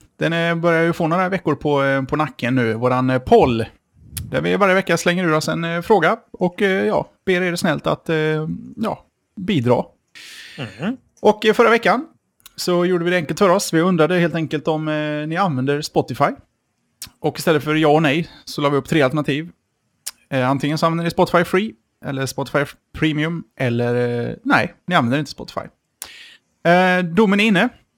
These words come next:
Speaker 1: Femtioåtta komma nio procent av er använder den, eh, gratisversionen utav Spotify. Tjugoåtta komma två procent använder Spotify Premium, som då betalar, eh, vad är det, nittionio kronor, va?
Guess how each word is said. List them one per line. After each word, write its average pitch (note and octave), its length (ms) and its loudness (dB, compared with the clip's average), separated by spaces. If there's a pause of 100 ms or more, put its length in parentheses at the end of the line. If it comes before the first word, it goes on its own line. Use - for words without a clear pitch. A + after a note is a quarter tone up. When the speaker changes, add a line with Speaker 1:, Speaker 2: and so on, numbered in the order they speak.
(400)
Speaker 1:
Femtioåtta G3 520 4
komma F#3+ 200 0
nio F#3 140 2
procent F3 300 -2
av F3 140 0
er E3+ 80 -2
använder C3+ 520 0
den, C3+ 220 -2
eh, C3 260 -6
gratisversionen C3+ 760 -4
utav C3+ 240 -8
Spotify. - 340 -6 (920)
Tjugoåtta E3 680 0
komma E3+ 200 -2
två F3 140 -2
procent D3+ 360 -6
använder C3+ 360 -2
Spotify B2 640 -6
Premium, D3 520 -2
som - 180 -8
då C3+ 80 -6
betalar, C3+ 600 0
eh, C3+ 100 -6
vad C#3 80 -6
är C3+ 40 -6
det, C3+ 80 -6
nittionio C#3+ 540 -6
kronor, D3 200 -4
va? D3+ 140 0